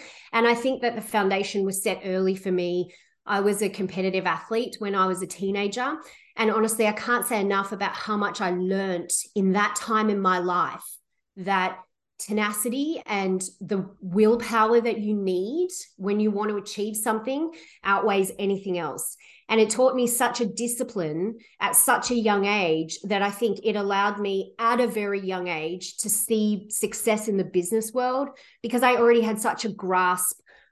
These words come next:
on understanding that you cannot give up. You cannot, when the, when the chips are down,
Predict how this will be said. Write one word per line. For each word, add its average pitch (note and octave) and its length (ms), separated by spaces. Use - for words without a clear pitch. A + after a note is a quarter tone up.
on G#3 260
understanding F#3+ 920
that E3+ 320
you G#3+ 260
cannot A#3 540
give G#3+ 120
up. G#3 380
You G3 160
cannot, A3 640
when A3 180
the, G#3+ 120
when G#3+ 200
the A3 80
chips C4 320
are C#4+ 40
down, G#3 500